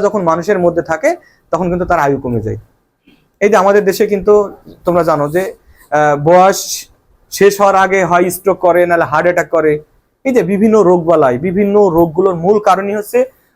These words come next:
অতিরিক্ত চিন্তা। তো অতিরিক্ত চিন্তাটার হওয়ার কারণটাই হলো যে, যে আমরা আমাদের, আহ, পছন্দ অনুসারে, আমাদের দক্ষতা অনুসারে আমরা আমাদের জবটা খুঁজতে পারি না। তো শিক্ষার্থীর উদ্দেশ্যে কি আমি এটাই বলবো যে তোমাদের অনুরোধ করব,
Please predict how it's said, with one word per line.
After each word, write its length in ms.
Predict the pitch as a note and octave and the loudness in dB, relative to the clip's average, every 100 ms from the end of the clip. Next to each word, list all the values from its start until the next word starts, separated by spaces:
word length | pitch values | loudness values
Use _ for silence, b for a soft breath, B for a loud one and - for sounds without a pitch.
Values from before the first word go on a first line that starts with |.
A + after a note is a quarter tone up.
| _ | _
অতিরিক্ত 440 | G#3 D#3 G#3 G#3 F#3+ - | 0 0 -2 -4 -8 -4
চিন্তা। 280 | C3+ A2 G#2 - _ _ - - _ _ | -4 -6 -8 -16 _ _ -20 -20 _ _
তো 60 | - - | -4 0
অতিরিক্ত 360 | G#3 A3 A3 - A3 G#3+ | 0 0 -4 -2 -2 0
চিন্তাটার 600 | G3 F#3 G3+ G3 G3+ G#3 - - _ _ - - _ - - - | -2 0 0 2 0 0 -4 -16 _ _ -20 -20 _ -20 -14 -4
হওয়ার 220 | D#3 F#3 F#3 | 2 2 2
কারণটাই 340 | F#3 F#3+ G3 G3 | 0 0 0 0
হলো 140 | G#3+ G#3+ | 0 0
যে, 120 | A#3+ A#3+ | 0 0
যে 120 | F#3 D3+ | 0 -2
আমরা 200 | D#3 E3+ A3+ | 0 2 2
আমাদের, 300 | E3+ D#3+ G3 G#3 b b b b | 0 0 0 -2 b b b b
আহ, 140 | C#3 F3 | -4 -2
পছন্দ 340 | G3 F#3 G3 F3+ | -2 0 0 0
অনুসারে, 440 | E3+ D#3 D3+ C#3+ C#3 C3+ - B B | 0 -2 -4 -4 -4 -4 -12 B B
আমাদের 240 | C#3+ D#3+ D3+ | 0 0 2
দক্ষতা 380 | F3 F3 F3+ | 0 0 -2
অনুসারে 360 | D#3+ C#3 D#3 F3 | -2 -4 -4 -4
আমরা 220 | A3 C3+ C#3 | -2 -2 -2
আমাদের 260 | C#3 C#3+ C#3 | -2 -4 -4
জবটা 340 | C#3 C3 D#3+ G#3 - | -4 -4 -6 -8 -8
খুঁজতে 260 | - F3+ D3 | -8 -6 -4
পারি 180 | A2 G#2 | -6 -8
না। 60 | - - b b - | -12 -18 b b -6
তো 80 | G3+ | -4
শিক্ষার্থীর 420 | - F#3 A3 A3+ | -2 0 0 2
উদ্দেশ্যে 260 | G#3 A3 A3 | 0 0 -2
কি 60 | A3 | -2
আমি 160 | G3 F3 | -2 -2
এটাই 180 | D#3 G3 G3+ | 0 2 2
বলবো 180 | D#3+ E3+ B3 C#3+ | 0 -4 -8 -10
যে 60 | |
তোমাদের 260 | C#3 D3+ D3 | -6 -4 -2
অনুরোধ 220 | D#3+ F3+ - | 0 -2 -2
করব, 160 | C#3 | -4